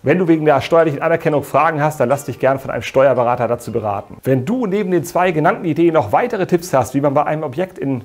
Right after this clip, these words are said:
schlechter Mikrolage dafür sorgen kann, dass die Miete zuverlässig und regelmäßig kommt, dann schreib es bitte hier in die Kommentare, damit auch andere von deiner Erfahrung profitieren können. Wenn dich noch weitere Tipps und Hinweise für deinen Vermögensaufbau mit Immobilien interessieren,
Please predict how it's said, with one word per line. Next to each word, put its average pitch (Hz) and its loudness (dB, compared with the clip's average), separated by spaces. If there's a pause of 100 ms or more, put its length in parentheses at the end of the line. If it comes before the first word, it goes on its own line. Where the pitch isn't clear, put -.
schlechter 190 -2
Mikrolage 151 0
dafür 139 0
sorgen 165 0
kann, 151 -2 (240)
dass 175 -2
die 160 0
Miete 160 -2
zuverlässig 156 -4
und 123 -4
regelmäßig 147 -2
kommt, 165 -2 (300)
dann 143 2
schreib 151 -2
es 156 -6
bitte 151 -4
hier 139 -4
in 147 -2
die 139 -6
Kommentare, 151 0 (280)
damit 120 -2
auch - -4
andere 170 -2
von 123 -2
deiner 151 0
Erfahrung 143 -2
profitieren 127 -6
können. 98 -8 (960)
Wenn 160 2
dich 190 -2
noch 143 4
weitere 180 0
Tipps 196 0
und 165 -2
Hinweise 151 2
für 139 -2
deinen 190 -2
Vermögensaufbau 165 2
mit 175 0
Immobilien 156 -2
interessieren, 147 -4